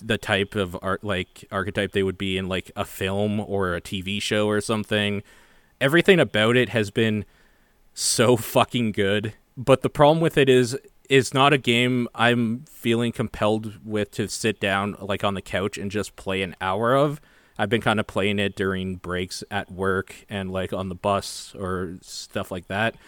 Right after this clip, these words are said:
And then at night when I come home, I'll finish up. If I didn't finish up a case while I was playing at work, I'll finish it off to save. So that's been what I've just kinda been picking up in my off time, and it's been great for that, to fill in gaps.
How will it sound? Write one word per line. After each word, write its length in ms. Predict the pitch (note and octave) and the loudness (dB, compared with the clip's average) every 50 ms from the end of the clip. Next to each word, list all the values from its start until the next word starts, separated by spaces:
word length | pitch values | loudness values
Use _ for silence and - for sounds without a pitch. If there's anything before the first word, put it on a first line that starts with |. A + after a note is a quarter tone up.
| - - _ | -20 -10 _
And 140 | - C3+ D3 | 0 2 4
then 120 | D3 C3+ | 6 6
at 140 | B2+ A#2+ - | 4 4 2
night 280 | B2 B2+ C3 C#3 - | 4 6 6 6 6
when 100 | B2+ B2+ | 4 2
I 80 | A#2+ A2+ | 2 2
come 220 | - C3 A2+ G#2 | 2 2 0 0
home, 280 | - - B2+ B2 A2+ G#2 | 2 2 2 2 4 2
I'll 80 | G2+ F#2 | 0 -2
finish 360 | - - A#2 A2+ A2 - - - | 0 -2 0 0 0 0 -2 -2
up. 240 | - G#2+ G#2 - - | 0 0 0 0 -2
If 120 | G#2+ - - | -4 -4 -2
I 100 | G2 G2 | -2 -2
didn't 200 | G2+ G2 G2 - | -2 -4 -4 -6
finish 300 | - G2 F#2 F#2 - - | -6 -6 -6 -6 -6 -6
up 160 | F#2+ - - | -6 -6 -6
a 80 | F#2+ | -8
case 340 | - - G2 F#2+ F#2+ F#2 - | -8 -6 -6 -6 -6 -6 -6
while 320 | F#2+ F2+ F2+ E2+ F2 F2+ D#2 | -6 -6 -4 -4 -6 -6 -6
I 160 | D#2+ F#2 F#2 | -4 -4 -4
was 260 | E2 E2+ E2 E2+ F2 | -4 -6 -6 -8 -10
playing 300 | - - - F#2 F#2 F2+ | -12 -10 -8 -8 -6 -6
at 160 | E2+ E2 - | -8 -8 -8
work, 300 | F2+ F#2 F#2 F#2+ - - | -8 -6 -6 -6 -6 -6
I'll 80 | E2 D2+ | -10 -10
finish 320 | - G2 F#2 F2+ - - | -8 -10 -10 -10 -10 -10
it 80 | F2+ F2 | -8 -6
off 260 | F2 F#2 F#2 - - | -6 -6 -6 -8 -10
to 240 | - F#2+ E2+ E2+ E2 - _ - _ _ _ | -12 -10 -10 -10 -10 -12 _ -20 _ _ _
save. 540 | - - - G#2+ F#2+ A2+ B2+ C3 C#3+ - - _ _ _ _ _ _ _ _ _ _ _ _ _ | -14 -6 -4 -2 0 0 0 -2 -2 -6 -12 _ _ _ _ _ _ _ _ _ _ _ _ _
So 260 | - - B2 A#2 A2 | 0 2 4 4 4
that's 320 | F#2+ G#2+ A2+ B2+ C3 - | 4 6 6 6 4 4
been 480 | - - C3 B2 A#2 A#2 A2+ A2 G#2 G2 - | 0 0 2 2 2 2 0 -2 -2 -6 -10
what 240 | B2 A#2 A2 G#2+ G2+ | -8 -2 0 2 2
I've 100 | G2+ G2+ | 2 0
just 300 | - A2 G2+ - - - | 0 -2 -4 -4 -6 -6
kinda 180 | - A#2+ G2 G2 | -4 -4 -4 -2
been 200 | G2 G#2+ G#2 - | -2 -2 -2 -2
picking 340 | - G#2 - - G2 F#2+ | -2 -4 -2 -2 -2 -2
up 180 | F#2+ F#2+ - - | -2 -2 -4 -4
in 180 | - A2 G#2 G2 | -10 -8 -6 -4
my 160 | G2 F#2+ F#2+ | -4 -4 -4
off 280 | - E2+ F2+ G2 - - | -4 -2 -2 -2 -4 -2
time, 400 | - C#3 B2 B2+ C3 C3 C#3 C#3 - _ - | -2 0 0 2 0 0 -2 -4 -8 _ -4
and 160 | G#2+ G2+ G#2+ | -4 -2 -2
it's 160 | G#2+ - - | -4 -6 -4
been 180 | - A#2+ G#2 F#2 | -4 -4 -4 -4
great 380 | - - E2+ F2 E2+ F#2 - | -6 -10 -8 -8 -8 -8 -8
for 120 | - G2+ F#2+ | -8 -8 -6
that, 280 | F2+ F2 F#2 G2 G#2 - | -2 0 0 -2 -2 -2
to 100 | - G#2 | -6 -8
fill 260 | - - G#2 G2 G2+ F#2+ | -8 -4 -4 -4 -2 -4
in 160 | F#2 F#2 E2 | -4 -8 -10
gaps. 640 | - F2 E2+ F#2 A2+ - - - - - - _ | -10 -8 -4 -4 -4 -4 -6 -12 -14 -16 -18 _